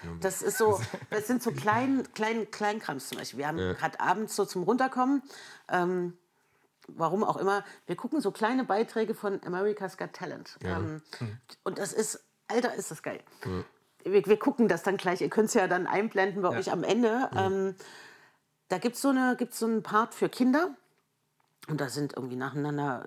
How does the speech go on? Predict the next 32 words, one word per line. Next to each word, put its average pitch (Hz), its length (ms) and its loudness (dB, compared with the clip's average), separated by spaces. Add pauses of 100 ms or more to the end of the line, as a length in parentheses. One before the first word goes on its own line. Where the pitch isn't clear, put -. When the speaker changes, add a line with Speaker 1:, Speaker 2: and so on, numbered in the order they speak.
Speaker 2:
total 151 480 2
toll 190 320 4
singende, 180 520 6
hübsch 196 200 0
aussehende, 175 560 0
niedliche 175 640 0
und - 340 -4
krass, - 540 -4 (840)
was 151 180 -2
die - 120 0
alles 143 220 -2
können, 160 240 -2
Kinder 175 300 -2
aufgetreten. 160 460 -6
Und 165 120 -6
dann 180 180 -2
kommt 185 340 -4 (1040)
eine 165 140 2
Sechsjährige 196 600 4
mit 180 160 -2
ihrem 160 180 -2
neunjährigen 160 560 -2
Bruder. 127 400 -6 (200)
Speaker 1:
Mhm. 82 240 -10 (1080)
Speaker 2:
Und 156 220 -6
die 160 80 -8
machen 165 380 -4
einfach, 151 800 -8
ähm, 143 520 -6 (380)
krassen - 640 -2
Black 208 460 2
Metal 254 320 6